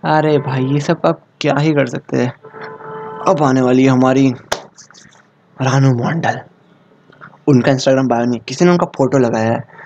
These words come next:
और नीचे भाई क्या ही गजब लिखा है ना। तो आओ यार, रानू मंडल का आ वाला sound के बिना ही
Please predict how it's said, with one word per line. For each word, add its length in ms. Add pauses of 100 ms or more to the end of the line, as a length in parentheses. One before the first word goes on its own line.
(320)
और 140
नीचे 220
भाई 140 (160)
क्या 120
ही 140
गजब 380 (100)
लिखा 220
है 80
ना। 160 (640)
तो 80
आओ 100
यार, 160
रानू 220
मंडल 240
का 100 (380)
आ 120 (720)
वाला 260
sound 480 (260)
के 100
बिना 280
ही 240